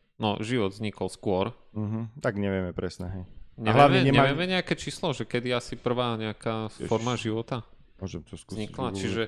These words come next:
Speaker 1: pred pätnástimi miliardami rokov sa konečne vedomiu podarilo dať do pohybu veci tak, a-, aby nastolilo trajektóriu, že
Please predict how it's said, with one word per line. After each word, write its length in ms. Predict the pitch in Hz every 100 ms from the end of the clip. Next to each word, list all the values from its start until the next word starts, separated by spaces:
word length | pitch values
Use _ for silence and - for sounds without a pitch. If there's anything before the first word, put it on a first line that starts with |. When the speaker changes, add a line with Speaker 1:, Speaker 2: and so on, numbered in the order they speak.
| - - - - - -
Speaker 1:
pred 200 | - 117
pätnástimi 580 | - 165 170 156 156 131
miliardami 600 | 117 117 117 110 117 104
rokov 360 | 104 - 139 123
sa 140 | 104
konečne 720 | - 117 123 - 104 98 95 -
vedomiu 480 | 98 110 113 101 95
podarilo 840 | 107 101 104 101 95 92 92 -
dať 300 | 104 123 135
do 120 | 110
pohybu 480 | 98 107 110 101 95
veci 280 | 104 107 -
tak, 440 | - 110 - - -
a-, 420 | - 98 95 -
aby 420 | 101 95 98 98 98
nastolilo 600 | 107 107 - 110 107 98
trajektóriu, 680 | - 104 98 - 104 107 95
že 300 | - 95